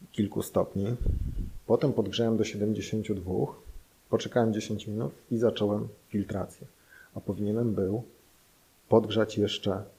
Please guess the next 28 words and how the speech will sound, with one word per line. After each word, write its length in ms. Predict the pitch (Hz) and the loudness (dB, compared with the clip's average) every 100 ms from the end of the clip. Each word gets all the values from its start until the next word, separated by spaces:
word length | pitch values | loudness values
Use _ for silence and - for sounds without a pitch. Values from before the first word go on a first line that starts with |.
| - | -4
po 100 | 98 | -2
tych 180 | - - | -2 -2
siedemdziesięciu 640 | 104 107 101 - 107 104 | 0 0 -2 -2 -4 -2
dwóch 300 | 92 104 - | -4 -4 -2
do 120 | 98 | 0
siedemdziesięciu 720 | 117 110 110 104 - 101 98 | 2 2 2 0 -2 -6 -6
pięciu 500 | - 101 101 - 147 147 - - - - | -6 -6 -4 0 -2 -2 -10 -20 -12 -2
i 40 | |
dopiero 300 | 113 - 117 | 2 6 4
zacząć 320 | 95 - 107 | 4 -2 -8
filtrację. 520 | - - - - - - - - _ - - - - - - - _ _ | -6 -6 -6 -10 -8 -10 -10 -20 _ -6 -6 -8 -20 -20 -18 -20 _ _
Jaki 240 | 101 110 143 | -2 2 4
to 80 | |
będzie 200 | 131 127 | 4 4
miało 220 | 131 127 127 | 4 4 2
skutek? 720 | 127 127 131 127 - - - - _ _ - | 2 6 8 8 6 -12 -14 -20 _ _ -10
Nie 280 | 101 101 104 | -4 -2 -2
wiem. 320 | 104 101 107 - | -2 -2 -6 -6
Mam 200 | 107 107 | -4 -2
nadzieję, 440 | 98 101 107 104 | 0 0 0 0
że 120 | 107 107 | 0 -2
to 240 | - 104 | 0 -2
szczegół, 680 | - - 113 110 113 117 117 - - _ _ _ _ _ _ - - _ _ _ _ _ _ _ - - - - - | -2 2 4 6 4 4 0 -8 -20 _ _ _ _ _ _ -20 -20 _ _ _ _ _ _ _ -20 -18 -18 -18 0
że 160 | 117 | 2
nic 200 | 110 104 | 4 2
się 120 | - | -2
nie 120 | 107 92 | -4 -4
stanie 540 | - 107 113 117 123 | -2 0 0 0 -2